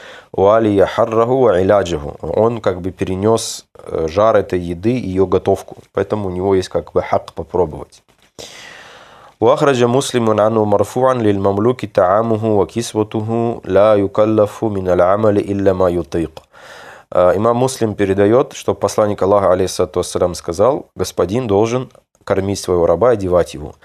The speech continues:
и не заставлять его делать то, что он не может, то есть то, что ему не под силу физически». «И'лям, знай, аннаху яджибу аля аль-мауля та'лиму мамлюки аль-Кур'ана бикадри ма юкрау фис сала». Знай, что мауля должен об-,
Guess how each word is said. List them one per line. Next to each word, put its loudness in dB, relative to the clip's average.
и -6
не 2
заставлять 0
его -4
делать 2
то, -2
что -4
он -6
не -8
может, -6
то -18
есть -14
то, -4
что -10
ему -8
не -8
под -8
силу -8
физически». -14
«И'лям, 4
знай, 2
аннаху 2
яджибу 2
аля 4
аль-мауля 2
та'лиму 2
мамлюки 0
аль-Кур'ана 0
бикадри 0
ма 2
юкрау 0
фис -6
сала». -2
Знай, 2
что 0
мауля 2
должен 0
об-, -2